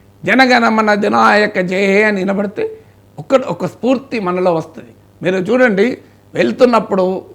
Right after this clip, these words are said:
ఎక్కడైనా మనం పొద్దున్నే చేస్తే, స్కూల్లో పక్కన స్కూళ్ళు ఉంటే పిల్లలు జనగణమన పాడుతుంటారు. నీలో తెలియని భావ తరంగాలు వస్తాయి,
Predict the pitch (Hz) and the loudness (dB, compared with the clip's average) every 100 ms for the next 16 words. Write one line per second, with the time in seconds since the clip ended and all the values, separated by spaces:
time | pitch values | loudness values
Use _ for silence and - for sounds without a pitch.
0 | - 170 175 190 185 175 165 165 160 170 | -4 -4 -4 -4 -4 -4 -4 -6 -6 -6
1 | 180 226 208 175 - - 151 147 220 - | -4 -2 -2 -4 -8 -8 -8 -6 -6 -6
2 | 208 254 226 208 175 - - _ _ _ | -4 -2 -2 -4 -6 -8 -14 _ _ _
3 | - 202 226 240 - 226 240 214 196 - | -4 -2 2 2 2 2 2 2 -2 0
4 | 208 226 190 196 208 185 160 147 - 135 | 0 2 2 0 -2 -4 -6 -8 -12 -16
5 | 107 - _ _ _ _ 196 254 254 233 | -16 -20 _ _ _ _ 0 6 8 8
6 | 233 - - 196 247 285 285 240 214 214 | 6 2 -4 0 2 2 2 0 -2 -6
7 | - - 151 139 170 226 233 180 185 196 | -12 -18 -10 0 6 6 6 2 -4 -4
8 | 196 175 147 135 - 113 | -2 -2 -2 -8 -14 -18